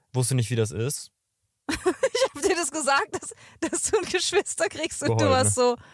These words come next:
Speaker 2: kein Bock, du warst stinksauer, du warst so wütend. Du sagst,
Speaker 1: Krass.
Speaker 2: kein Bock,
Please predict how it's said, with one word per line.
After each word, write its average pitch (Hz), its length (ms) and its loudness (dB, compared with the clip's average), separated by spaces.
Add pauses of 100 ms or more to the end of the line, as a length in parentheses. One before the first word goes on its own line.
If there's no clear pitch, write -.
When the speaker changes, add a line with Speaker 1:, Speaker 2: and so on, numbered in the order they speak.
(880)
Speaker 2:
kein 226 200 -2
Bock, 202 220 -4
du 214 80 -6
warst 214 200 -2
stinksauer, 220 440 -4
du 208 60 -10
warst 226 180 -4
so 269 220 -8
wütend. 247 340 -8 (120)
Du - 80 -10
sagst, 269 160 0
Speaker 1:
Krass. - 140 0
Speaker 2:
kein 247 240 -2
Bock, 226 200 -2